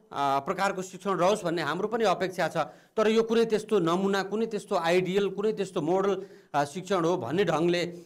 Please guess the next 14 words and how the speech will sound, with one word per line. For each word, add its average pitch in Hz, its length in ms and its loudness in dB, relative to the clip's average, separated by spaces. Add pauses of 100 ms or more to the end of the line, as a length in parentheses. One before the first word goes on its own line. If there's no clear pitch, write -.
(140)
अ, 147 100 0
यहाँहरूले 160 420 -2
विचार 170 360 0
गरिकन, 156 380 0
अ, 131 640 -4
चाहिँ 170 200 -2
के 175 120 0
भनेदेखि 143 360 0
यी 175 160 -2
शिक्षणहरूलाई 143 560 -6
अनुसरण 139 380 -8
गर्ने 123 260 -8
भन्दा 104 280 -10
पनि 180 280 -6